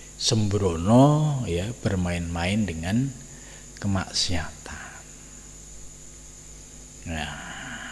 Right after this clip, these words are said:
hal ini terjadi bisa jadi karena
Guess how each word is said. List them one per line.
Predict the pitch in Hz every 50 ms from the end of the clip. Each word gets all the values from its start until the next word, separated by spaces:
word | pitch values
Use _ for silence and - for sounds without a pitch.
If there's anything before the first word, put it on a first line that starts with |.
| - - - -
hal | 117 131 170
ini | 196 196 175 175 170
terjadi | 160 170 151 135 113 117 107 92 85 85 - 127 143 160 156 135
bisa | 135 127 113 - 107 101
jadi | 92 92 87 85 90 127
karena | 131 - 110 92 85 95 101 120 127